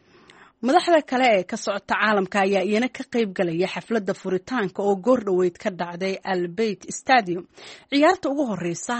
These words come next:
ayaa dhex maraysa waddanka martida loo yahay ee Qatar iyo waddanka ku yaalla Koonfurta Ameerika ee Ecuador. Haddaba sida ay xafladdu u dhacday iyo koobka ciyaaraha ayuu Maxamed Bashiir Cabdiraxmaan waxa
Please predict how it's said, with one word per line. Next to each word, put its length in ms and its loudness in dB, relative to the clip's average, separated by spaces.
ayaa 420 0
dhex 200 -2
maraysa 580 -2
waddanka 480 -2
martida 420 -2
loo 240 0
yahay 380 -6
ee 140 -4
Qatar 380 -4
iyo 220 2
waddanka 440 0
ku 160 -10
yaalla 300 2
Koonfurta 540 -10
Ameerika 500 -4
ee 140 -4
Ecuador. 500 -12
Haddaba 440 2
sida 240 0
ay 100 6
xafladdu 540 -4
u 120 -2
dhacday 460 -6
iyo 420 -4
koobka 460 0
ciyaaraha 520 2
ayuu 300 0
Maxamed 500 -4
Bashiir 300 -4
Cabdiraxmaan 640 -4
waxa 220 -2